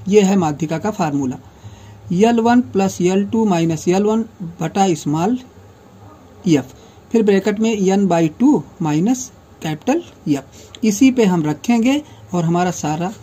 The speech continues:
चीज़ क्लियर हो जाएगा, मतलब माध्यिका हमको प्राप्त हो जाएगा। तो चलिए रख देते हैं, यल वन कितना है? तीस है, तो तीस लिखेंगे, Plus Yel two कितना है? चालीस, चालीस माइनस तीस, यल वन तीस है, फिर लिखेंगे,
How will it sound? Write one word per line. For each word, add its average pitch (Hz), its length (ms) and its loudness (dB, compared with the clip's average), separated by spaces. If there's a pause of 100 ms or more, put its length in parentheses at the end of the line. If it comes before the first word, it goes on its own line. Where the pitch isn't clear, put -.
(420)
चीज़ 254 240 2
क्लियर 151 300 4
हो 131 120 -6
जाएगा, 135 300 -10 (400)
मतलब 214 160 0
माध्यिका 175 400 0
हमको 170 260 0
प्राप्त 147 280 -4
हो 143 60 -6
जाएगा। 147 320 -10 (460)
तो 196 60 -6
चलिए 220 340 2
रख 208 200 0
देते 202 240 4
हैं, 196 240 2 (240)
यल 208 260 4
वन 214 180 2
कितना 202 360 0
है? 208 140 4
तीस 180 360 -2
है, 196 120 0 (180)
तो 147 100 -4
तीस 165 300 -2
लिखेंगे, 170 400 -2 (1600)
Plus 185 280 0 (400)
Yel 208 260 4
two 220 140 -2
कितना 208 340 -2
है? 214 160 2 (100)
चालीस, 160 460 0 (600)
चालीस 160 440 -2
माइनस 170 440 -2 (160)
तीस, 165 360 -2 (580)
यल 156 180 0
वन 156 180 -4
तीस 214 320 -4
है, 196 60 -2
फिर 220 180 0
लिखेंगे, 208 420 0